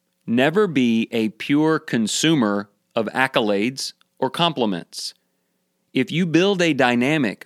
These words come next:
with the people in your life where all of the compliments and appreciation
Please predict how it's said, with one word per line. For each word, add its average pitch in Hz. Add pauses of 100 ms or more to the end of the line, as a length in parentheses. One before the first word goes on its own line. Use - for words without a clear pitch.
with 113
the 110
people 139
in 131
your 117
life 117 (380)
where 135
all 151
of 147
the 127
compliments 135 (840)
and 117
appreciation 131